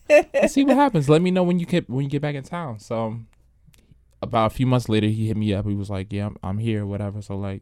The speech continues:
Speaker 2: you know, we should, you know,
Speaker 1: Mm-hmm.
Speaker 2: definitely link or whatever." At the time,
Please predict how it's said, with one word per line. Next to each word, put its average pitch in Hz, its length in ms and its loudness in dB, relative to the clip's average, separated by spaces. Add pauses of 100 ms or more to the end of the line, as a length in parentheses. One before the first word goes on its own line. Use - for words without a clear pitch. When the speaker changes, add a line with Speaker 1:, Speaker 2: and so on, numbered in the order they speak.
Speaker 2:
you 107 80 -10
know, 95 240 -10
we 101 100 -12
should, 98 340 -8 (120)
you 107 80 -12
know, 95 280 -10 (180)
Speaker 1:
Mm-hmm. 180 300 -10
Speaker 2:
definitely 104 480 -6
link 131 240 -10
or 107 80 -10
whatever." 95 400 -10 (100)
At 156 200 -2
the 127 60 -6
time, 117 560 -6